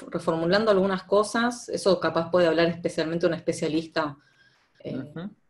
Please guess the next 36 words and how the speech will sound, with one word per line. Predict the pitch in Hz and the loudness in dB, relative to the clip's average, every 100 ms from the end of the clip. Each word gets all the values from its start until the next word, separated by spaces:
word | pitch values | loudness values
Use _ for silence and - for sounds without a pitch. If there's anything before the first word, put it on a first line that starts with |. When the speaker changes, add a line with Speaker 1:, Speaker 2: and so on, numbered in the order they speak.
| - | -14
Speaker 1:
en, | 160 156 139 | -10 -10 -4
en | 165 | -2
derecho, | 160 170 170 156 | 2 2 2 -2
yo | - 160 | -6 -6
no, | |
no, | 156 160 156 | -4 -6 -6
no | 160 | -6
me | 160 | 0
voy | 160 160 | 2 2
a, | 156 151 156 147 165 _ _ _ _ | 0 -6 -8 -10 -14 _ _ _ _
eh, | - - _ | -20 -20 _
no, | 170 - | -12 -10
no | 175 160 | -8 -2
puedo | 170 170 160 151 147 - _ | 4 4 4 0 -4 -10 _
profundizar, | 170 165 165 160 - 175 160 - _ _ _ _ - | -4 -2 -4 -4 0 0 0 -8 _ _ _ _ -8
eh, | - 160 156 | -2 -2 0
tanto. | 190 220 233 240 185 | 0 2 4 4 6
Hay | 165 | 4
una | 180 165 | 4 4
realidad | 160 165 170 | 4 4 4
que | 170 | 2
Luisi, | 160 160 156 147 139 _ _ | 0 0 -2 -2 -8 _ _
eh, | 143 151 - - _ - | -14 -14 -16 -20 _ -16
es, | 170 147 - | -16 -16 -20
es, | - - - - | -20 -20 -20 -16
es | 139 | -14
la, | 147 147 143 - | -12 -10 -12 -12
es | 170 | -10
la | 156 | -8
autora, | 147 139 180 185 220 _ _ _ _ _ _ _ _ | -6 2 2 2 -2 _ _ _ _ _ _ _ _
Speaker 2:
Sí. | - 120 | -10 -8
Speaker 1:
y | 107 | -6
eso | 156 160 | -6 -6
no | 160 | -6
se | 156 156 | -4 -4
puede | 165 165 156 147 147 | -2 0 -2 -4 -10